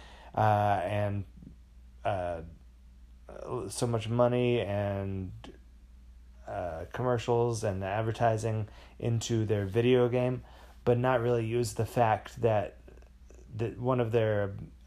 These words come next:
uh, champions and one of the greatest fighters in the history of mixed martial arts, Demetrius Johnson, is huge on, uh, gamer streaming. Uh, has a lot of followers on Twitch, uh, very popular gamer to watch.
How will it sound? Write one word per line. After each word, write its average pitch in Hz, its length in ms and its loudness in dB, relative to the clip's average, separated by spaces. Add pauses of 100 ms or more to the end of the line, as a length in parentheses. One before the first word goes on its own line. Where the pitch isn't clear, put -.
(140)
uh, 101 400 0
champions 123 800 2 (360)
and 107 360 -2
one 123 120 4
of 120 60 0
the 117 60 0
greatest 113 380 0
fighters 113 600 4
in 104 360 -4
the 104 80 -2
history 113 420 -2
of 107 60 -2
mixed 113 200 -4
martial 110 300 2
arts, 123 220 4
Demetrius 110 440 -2
Johnson, 117 460 0 (340)
is 110 220 0
huge 123 640 2
on, 117 360 2
uh, 107 380 2
gamer 120 340 2
streaming. 107 560 -2 (420)
Uh, 82 340 -2 (140)
has 107 260 -2
a - 120 0 (220)
lot 120 380 4
of 117 120 2
followers 113 500 6
on 110 180 2
Twitch, - 520 2 (360)
uh, 104 240 4
very 120 260 4
popular 117 680 2
gamer 107 400 -2
to 104 140 -4
watch. 101 420 2